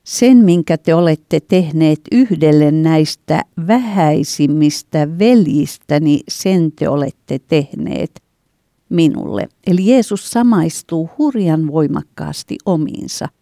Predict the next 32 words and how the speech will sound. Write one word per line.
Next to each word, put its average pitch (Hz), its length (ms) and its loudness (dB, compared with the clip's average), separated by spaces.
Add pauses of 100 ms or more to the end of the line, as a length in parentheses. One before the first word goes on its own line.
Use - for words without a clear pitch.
(240)
Niin 180 100 -6
kuin - 100 -8
hän 240 140 0
Paavalille 165 540 0
sanoi 156 360 0
aikoinaan, 151 640 -6 (680)
aikoinaan, 156 600 -4
että - 160 -10
tota, - 360 -6 (1000)
kun 160 160 -6
hän 156 160 -2
ilmestyi 165 520 -2
Paavalille 151 520 -4
ja - 260 -6 (200)
Paavali 147 300 -6
kysyi, 151 280 -8
että - 160 -8
"kuka 165 260 -6
sinä 139 340 -6
olet?", - 340 -8
niin - 240 -8
Jeesus 175 540 -2
sanoi, 156 320 -4
että 156 240 -8 (840)
"minä 196 280 2
olen 190 240 -2
Jeesus, 175 500 0
jota 160 280 -6
sinä 185 480 -4
vainoat." - 840 -6 (720)
Itse 165 280 -2
asiassa 180 600 -2